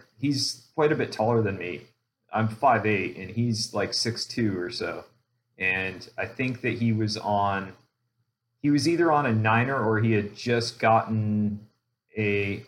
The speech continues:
no, I think he got it a little bit later. I, I, I know that he still has, like, his last mountain bike. It was a, uh, a Heckler, the last of those single pivot, single pivot ones. And, uh,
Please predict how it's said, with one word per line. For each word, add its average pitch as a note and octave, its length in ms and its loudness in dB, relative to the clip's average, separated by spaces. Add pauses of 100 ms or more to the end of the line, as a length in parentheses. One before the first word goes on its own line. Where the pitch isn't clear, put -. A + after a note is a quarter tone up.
(220)
no, B2 220 0
I A#2 100 2
think D3 160 -4
he D#3+ 80 -6
got D3 220 2
it A2+ 120 0
a A#2 40 0
little A2+ 220 2
bit G2+ 200 -4
later. F2+ 420 0 (460)
I, A#2 100 4
I, A2 460 -2
I A#2 80 0
know C3+ 240 2
that C3+ 160 -2
he C3+ 140 -4
still B2 480 -2
has, A2 360 2
like, G2 180 -2
his - 280 -6
last G#2 300 2
mountain A2 260 -2
bike. A#2 260 0
It G#2 60 -6
was G2+ 240 -6
a, G2 500 0 (840)
uh, F#2+ 360 -2
a - 60 -4
Heckler, A#2 480 2
the G#2 200 -4
last G2+ 320 2
of G#2 80 -6
those G2 220 -2
single G#2+ 340 0
pivot, A2 580 -4
single G#2+ 340 -2
pivot G#2+ 360 -2
ones. A#2+ 460 -4 (1300)
And, F2+ 260 -10
uh, F2 180 -6